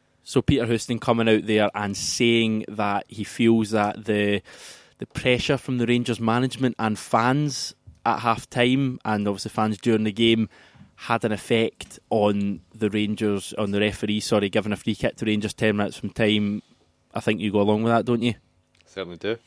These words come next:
Speaker 2: Um, I'm gonna s-, strip the game right back. I think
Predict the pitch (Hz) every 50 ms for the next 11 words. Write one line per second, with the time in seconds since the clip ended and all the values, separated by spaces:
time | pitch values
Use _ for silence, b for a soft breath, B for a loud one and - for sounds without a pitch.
0 | B B B B B B B B B B B B 104 101 101 104 101 104 101 98
1 | 98 95 92 - b b b b b b b b b b b b _ _ _ _
2 | _ _ _ _ _ - - _ _ _ _ - - 151 156 170 165 147 - -
3 | - - - - - - - - - - - - - 131 123 - 123 113 117 107
4 | 107 107 101 - 104 101 101 101 - - - - - 101 104 - 120 117 107 -
5 | - - - -